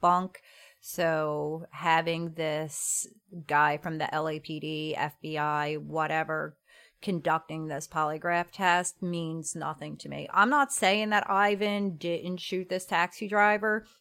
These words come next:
Maybe he did. He probably did. But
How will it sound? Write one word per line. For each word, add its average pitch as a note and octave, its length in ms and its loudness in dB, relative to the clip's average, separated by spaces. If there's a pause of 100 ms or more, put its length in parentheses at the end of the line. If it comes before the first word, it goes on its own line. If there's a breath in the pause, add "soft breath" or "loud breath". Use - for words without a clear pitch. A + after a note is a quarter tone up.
(120)
Maybe A#3+ 320 2
he F#3+ 160 -2
did. F3 300 0 (100)
He - 160 -8
probably B3 640 2
did. D#3 380 -6 (540 soft breath)
But F3 520 4